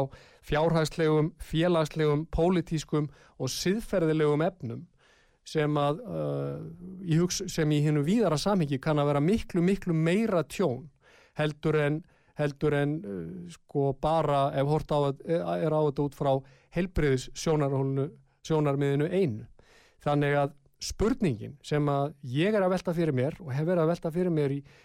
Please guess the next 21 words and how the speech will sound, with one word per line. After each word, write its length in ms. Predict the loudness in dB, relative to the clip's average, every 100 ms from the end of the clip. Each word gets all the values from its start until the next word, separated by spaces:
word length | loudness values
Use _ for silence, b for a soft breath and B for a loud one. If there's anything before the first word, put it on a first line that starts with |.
| b -4
í 80 | 0
mörg 280 | 2 0 -4
ár 260 | 0 2
raunar, 400 | 2 0 -2 -8 -18 -4
þegar 240 | 0 0
ég 160 | 0 0
hef 80 | -2
séð 480 | -4 0 2 0 -4 b b b -4
þessi, 320 | -2 0 0 0 -2 -2
þessar, 320 | 0 0 -2 -2
þessa 240 | 0 0
ógn, 440 | 2 0 0 -8 -20
sko, 200 | -8 -6 -4
fasisma 800 | 0 0 0 -2 -6 -2 0
og 140 | 0 0
alræðis 420 | 2 2 2 0
vera 200 | 0 -2
að 180 | B B B B -4
teiknast 460 | -2 -2 -4 0
upp, 380 | 2 2 -2 -10
uh, 240 | -12 -12